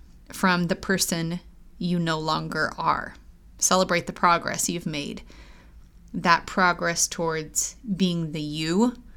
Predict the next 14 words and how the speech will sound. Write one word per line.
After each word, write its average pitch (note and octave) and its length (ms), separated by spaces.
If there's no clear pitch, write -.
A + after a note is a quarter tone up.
you F3+ 160
want E3 280
to - 80
be. - 320
And F3 460
I - 40
hesitate G#3 580
using F#3+ 400
that E3+ 240
phrase C4+ 360
because F3 760
oftentimes F#3 1000
people G3 280
think F3 420